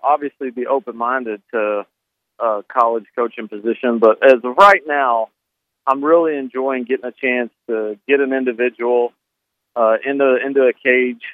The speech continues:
with myself, talk about his at-bats on the weekend, walk him through, uh, a refined approach,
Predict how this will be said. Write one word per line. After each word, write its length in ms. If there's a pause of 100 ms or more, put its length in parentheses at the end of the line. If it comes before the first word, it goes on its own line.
(280)
with 120
myself, 540
talk 220
about 260
his 140
at-bats 480
on 100
the 80
weekend, 500
walk 300
him 220
through, 400 (580)
uh, 360 (100)
a 80
refined 500
approach, 540